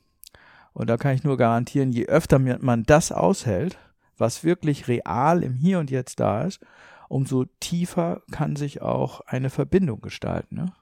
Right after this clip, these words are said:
Es kann dann sein, dass man plötzlich mitkriegt, dass man eigentlich vor dem, was man sich wünscht, Angst hat.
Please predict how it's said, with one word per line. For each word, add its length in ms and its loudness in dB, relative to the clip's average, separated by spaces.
Es 60 -20
kann 180 -6
dann 140 -6
sein, 280 -2
dass 240 -8
man 80 -2
plötzlich 380 2
mitkriegt, 360 -2
dass 120 -2
man 140 0
eigentlich 560 2
vor 200 2
dem, 400 2
was 220 -2
man 120 0
sich 240 -8
wünscht, 300 0
Angst 300 -4
hat. 160 -4